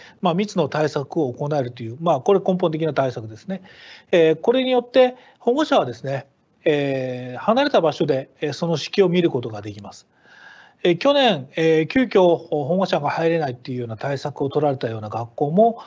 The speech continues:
えー、保護者さんはですね、えー、自分の子どもの晴れの姿を見ることができないという状況でしたので、えー、せめて、えー、映像でですね、えー、スマートフォン、パソコン、タブレット、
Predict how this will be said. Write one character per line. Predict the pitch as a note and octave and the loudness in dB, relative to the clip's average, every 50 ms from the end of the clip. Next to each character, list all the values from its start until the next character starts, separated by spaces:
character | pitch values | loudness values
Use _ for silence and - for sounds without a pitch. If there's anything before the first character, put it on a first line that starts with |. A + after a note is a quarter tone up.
| - - - - - _ | -20 -20 -20 -20 -2 _
え | E3+ D3 C#3+ D3 C#3+ C#3+ | 2 4 4 4 4 2
ー、 | C3+ | 2
保 | E3 G3 | 4 2
護 | A#3+ A#3+ | 2 2
者 | - G#3 | 0 0
さ | - G3 | 0 2
ん | E3+ | 2
は | D#3 C#3 | 2 0
で | C3 B2+ | -2 -4
す | - D3+ | -4 -6
ね、 | D3+ D3+ D#3 D3 C#3 - _ - | -4 -4 -4 -6 -8 -12 _ -12
え | C#3+ C3+ C3+ C3 C3 | -10 -8 -8 -8 -8
ー、 | C3 B2+ | -8 -4
自 | C3 E3 F#3 | -2 0 0
分 | G#3 A3 A3 A3 | 0 0 2 2
の | A3 G#3 | 0 2
子 | G#3 A3 G3+ | 2 2 2
ど | A3 | 4
も | G#3+ G#3+ G#3 | 4 2 2
の | G#3 G3+ | 2 2
晴 | - G#3 G3+ | 2 2 0
れ | G#3+ G#3+ | 2 0
の | G#3 | 0
姿 | F#3+ - - G#3 G3 E3 - B2+ | -2 0 0 2 2 2 2 0
を | A2 G#2 A2 - - D3 C#3 C3 | -2 -2 -8 -8 -6 -6 -6 -4
見 | C#3+ F3 F3+ | -4 -2 -2
る | F3 | 0
こ | E3 D3+ | 0 0
と | - C3+ | -2 -4
が | A2+ A2 | -8 -8
で | G#2+ B2+ C#3+ | -8 -6 -4
き | F#3+ G#3+ | 0 2
な | G3 D#3 | 2 0
い | B2 | 0
と | - A#2 - - - - - - - - _ _ _ _ | -4 -8 -10 -14 -20 -20 -20 -20 -20 -20 _ _ _ _
い | F#3 G3 | 2 2
う | G#3 G3+ | 2 4
状 | E3+ F#3+ G3 F#3+ | 4 4 4 4
況 | F#3 - G3 | 4 4 4
で | F#3+ G3 F#3 | 4 4 2
し | F#3 | 2
た | - D#3 | -2 -4
の | C3 B2 | -4 -2
で、 | B2+ D3 D3 D3 C#3 - - - - - - _ | -2 -2 -2 -2 -4 -8 -16 -20 -20 -20 -12 _
え | - C3 | -6 -6
ー、 | C3 | -6
せ | - - C4 | -2 -2 0
め | C4 C#4+ C4+ | 0 0 2
て、 | - A#3+ A3+ A#3 A3 A3+ - _ _ | 4 4 4 4 0 -4 -10 _ _
え | F3 | -2
ー、 | C#3+ C#3 C#3+ D#3+ F3+ F#3+ | -2 0 2 4 4 4
映 | F#3 | 4
像 | E3 F#3+ F#3+ F3+ | 4 2 2 2
で | F3 D#3+ | 2 0
で | C3 A#2 | 0 -2
す | - - | -6 -8
ね、 | C3 G#2+ G2+ - - _ _ - | -8 -8 -8 -10 -12 _ _ -12
え | C#3+ C3 | -10 -10
ー、 | A#2+ | -10
ス | - - E3 | -8 -6 -2
マ | E3 D#3+ E3 | -2 0 2
ー | |
ト | E3 F3+ C#3 | 2 2 0
フ | C#3 | 0
ォ | C3 A#2 | -2 -6
ン、 | A#2 | -8
パ | - - C#3 | -8 -8 -6
ソ | - - F3 | -2 -2 -2
コ | F3 - E3 D#3+ D3+ | 0 0 -2 -2 -2
ン、 | C#3+ | -4
タ | - D#3+ | -2 0
ブ | E3 F#3 | 2 4
レ | F#3 | 2
ッ | F3+ | 4
ト、 | F#3 F3+ E3 D3+ - | 4 2 0 0 -2